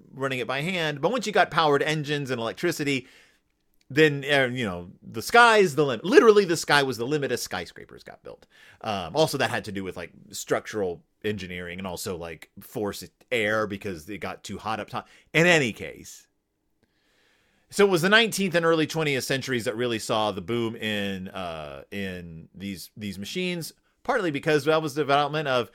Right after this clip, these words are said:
mining, and then in the fifties, really, strip mining came along,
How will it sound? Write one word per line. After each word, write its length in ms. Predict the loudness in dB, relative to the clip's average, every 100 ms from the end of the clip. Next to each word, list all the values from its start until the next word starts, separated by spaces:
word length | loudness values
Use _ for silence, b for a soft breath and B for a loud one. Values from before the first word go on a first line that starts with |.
| b b -10
mining, 640 | -2 0 2 0 -2 -4 b b
and 160 | 0 4
then 320 | 6 6 2
in 160 | -4 -4
the 80 | -2
fifties, 480 | -4 -4 -6 -4
really, 340 | 2 6 6 4
strip 840 | 0 -4 -4 -4 -4 6 6 6
mining 400 | 0 2 0 -4
came 180 | -4 -4
along, 460 | -4 -4 -4 -6